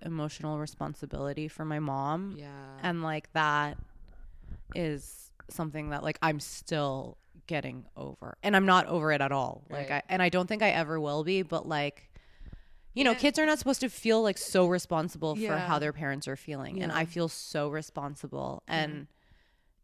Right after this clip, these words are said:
Speaker 1: you know, like, i-, in doing porn and stuff, it's, like, the ultimate, like,
Speaker 2: You have to, like, make up for it all
Speaker 1: Yeah,
Speaker 2: the
Speaker 1: I have to
Speaker 2: time.
Speaker 1: make up for it. And
Speaker 2: Even
Speaker 1: I'll
Speaker 2: though there's, like, nothing wrong with it, it just
Speaker 1: Right.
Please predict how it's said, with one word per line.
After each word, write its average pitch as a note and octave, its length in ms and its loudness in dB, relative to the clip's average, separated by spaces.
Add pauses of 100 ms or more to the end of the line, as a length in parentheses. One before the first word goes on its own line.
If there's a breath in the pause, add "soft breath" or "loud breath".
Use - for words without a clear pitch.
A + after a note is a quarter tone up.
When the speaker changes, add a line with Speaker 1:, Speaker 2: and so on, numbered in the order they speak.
Speaker 1:
you F#3+ 120 0
know, D#3 280 -2 (180)
like, F3+ 220 2 (120)
i-, G#3+ 40 -6
in F#3+ 240 0
doing F#3 320 2
porn D#3+ 360 -2
and F#3 160 -4
stuff, G3 380 2
it's, - 180 -10
like, D#3+ 180 -2
the D#3+ 140 -4
ultimate, D#3 540 -4
like, C#3 460 -10 (880)
Speaker 2:
You G3+ 160 0
have E3+ 180 2
to, F3 100 0
like, D#3 160 0
make D3+ 200 -6
up - 180 -6
for F2 180 -4
it - 240 -8
all G3 80 -8
Speaker 1:
Yeah, C4 220 4
Speaker 2:
the A#3 60 6
Speaker 1:
I E3 80 8
have F#3+ 100 2
to - 40 -6
Speaker 2:
time. G3+ 100 -2
Speaker 1:
make F#3+ 160 2
up G3 160 2
for G3+ 240 4
it. G3 120 4
And - 100 0
Speaker 2:
Even F#3 100 6
Speaker 1:
I'll G3+ 60 6
Speaker 2:
though G#3 80 6
there's, F#3 160 0
like, E3+ 140 0
nothing D#3+ 280 -2
wrong D3 180 0
with D3 140 -6
it, C3+ 240 -4
it D3 80 -4
just D3+ 200 -12 (340 loud breath)
Speaker 1:
Right. C4+ 440 4